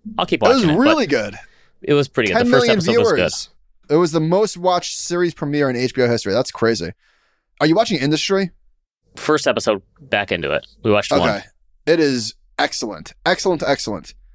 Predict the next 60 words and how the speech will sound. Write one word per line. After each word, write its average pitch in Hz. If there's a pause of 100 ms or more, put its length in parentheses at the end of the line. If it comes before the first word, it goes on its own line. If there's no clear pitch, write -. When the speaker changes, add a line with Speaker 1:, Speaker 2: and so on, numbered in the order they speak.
(120)
Speaker 2:
First 277
time 240
I 185
watched, 170 (180)
I've 240
had 294
this 240
movie 196
on 175
my 147 (220)
mental 151
list 131
for 135
a 123
long 120
time. 135
I, 123
I 117
don't 131
know 143
why 123
I -
never 113
watched 110
it. 147
Eyes 139
Wide 147
Shut. 151 (200)
You're 165
a 151
T 147
C 127
guy. 110
You've, 117 (220)
of 117
course 135
you've 110
seen 107
that, 98
right? 117 (220)
Speaker 1:
That's, -
like, 190
one 135
of 156
the 135
few 143
T 143
C 135
movies 131
I've 101
never 110
seen. 95
Isn't 190
it 226
effectively 160
a 123
porno? 180 (380)
Speaker 2:
No. 143 (460)
Speaker 1:
It's -
not? 175